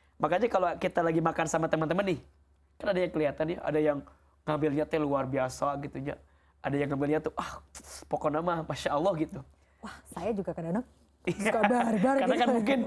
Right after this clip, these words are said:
Speaker 1: dalam keadaan itu. Tapi sebenarnya itu
Speaker 2: Mengingatkan.
Speaker 1: mencerminkan karakter orang loh.
Speaker 2: Oh, iya, iya, iya.
Speaker 1: Iya kan?
Speaker 2: Iya, iya,
Speaker 1: Nah, maka,
Speaker 2: setuju.
Speaker 1: maka dalam menahan rasa lapar akan menjadi buah yang menghantarkan kebahagiaan
Speaker 2: Mm-mm.
Speaker 1: ketika rasa lapar itu dijadikan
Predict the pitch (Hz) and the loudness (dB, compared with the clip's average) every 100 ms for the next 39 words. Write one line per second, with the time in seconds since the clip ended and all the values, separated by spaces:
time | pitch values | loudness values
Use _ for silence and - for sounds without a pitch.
0 | - - 180 196 190 180 185 196 - 180 | -6 -4 0 2 2 2 2 0 -2 -2
1 | - - - 277 359 480 - 262 233 294 | -2 -14 -4 -2 -2 -2 0 2 4 2
2 | 311 214 269 214 214 214 214 202 208 190 | 2 2 2 2 0 0 2 2 2 2
3 | 220 - 311 165 135 160 127 123 - - | 2 2 2 0 -2 -4 -10 -14 -20 -20
4 | _ _ _ _ - 170 190 233 - 202 | _ _ _ _ 0 0 2 -2 -4 -4
5 | 170 160 - 254 240 277 262 247 143 - | -4 -6 -6 -2 0 2 2 0 -4 -12
6 | _ - 156 - 113 127 - - - - | _ -4 -4 -4 -4 -4 -4 -10 -20 -4
7 | 165 196 175 156 143 135 135 131 117 98 | 0 2 0 -2 -2 -4 -4 -4 -4 -6
8 | - 113 147 - - 156 - 165 160 139 | -8 -6 -6 -6 -8 -6 -6 -4 -4 -2
9 | 131 139 156 135 170 185 180 - _ _ | -4 -2 -4 -2 0 0 0 -6 _ _
10 | _ _ 151 147 139 139 139 135 156 160 | _ _ -2 0 0 -2 -2 -4 -4 -4
11 | 143 131 127 120 110 113 117 220 175 190 | -8 -8 -8 -6 -6 -8 -6 -4 -4 -6
12 | - - 226 - 254 - 190 147 - _ | -10 -8 -8 -6 -10 -8 -8 -8 -12 _
13 | _ _ _ - 147 151 - 156 147 - | _ _ _ -6 -4 -4 -4 -2 -2 -4
14 | 143 - 185 - 165 131 127 135 - - | -6 -6 -8 -4 -2 -2 -2 -4 -6 -4
15 | 180 | -6